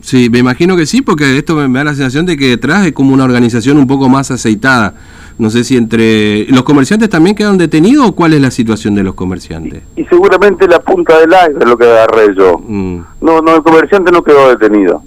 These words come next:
Speaker 1: Claro,
Speaker 2: Pero
Speaker 1: claro.
Speaker 2: por eso te digo, recién estamos empezando. Vamos
Speaker 1: Mm.
Speaker 2: a ver qué pasa, ¿sí?
Speaker 1: Entiendo. Doctor Mauriño, gracias por su tiempo, muy amable, un abrazo, ¿eh?
Speaker 2: No, por favor, un abrazo.
Speaker 1: Hasta luego. Bueno, el doctor Julio Mauriño, juez de instrucción de Clorinda.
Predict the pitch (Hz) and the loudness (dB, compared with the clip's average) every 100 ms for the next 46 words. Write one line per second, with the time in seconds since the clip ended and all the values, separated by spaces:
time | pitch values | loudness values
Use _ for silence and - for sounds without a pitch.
0 | - 98 92 85 - 135 170 175 175 165 | -16 -14 -14 -10 -2 -2 0 -2 -2 0
1 | 170 175 151 120 135 202 175 185 170 165 | 4 4 4 4 2 2 0 0 0 2
2 | 151 131 113 131 110 90 82 - 117 143 | 0 -2 0 -2 -2 -6 -6 -2 0 2
3 | 143 135 120 95 - 78 - 180 107 104 | 2 0 0 -2 -2 -8 -4 -2 0 -2
4 | 95 - - - 151 185 180 190 190 180 | -6 -10 -12 -4 -2 0 0 2 2 0
5 | 196 196 175 175 156 147 127 127 151 143 | -2 -2 -2 -2 0 0 0 0 2 0
6 | 127 113 127 139 120 95 104 110 117 120 | 0 0 0 -2 -4 -6 -6 -2 -2 0
7 | 120 123 131 135 113 117 120 135 123 - | 0 2 2 2 2 2 2 0 -2 -4
8 | 104 98 90 - - - - 120 117 110 | -4 -4 -6 -12 -20 -20 -8 -2 0 0
9 | 117 113 107 104 104 131 123 139 135 117 | 0 0 -2 -4 -4 -6 -4 -2 -2 -2
10 | 107 107 - 123 123 107 117 123 113 104 | -2 -4 -4 -6 -6 -10 -8 -6 -6 -6
11 | 104 139 135 98 85 | -4 -2 -2 -4 -8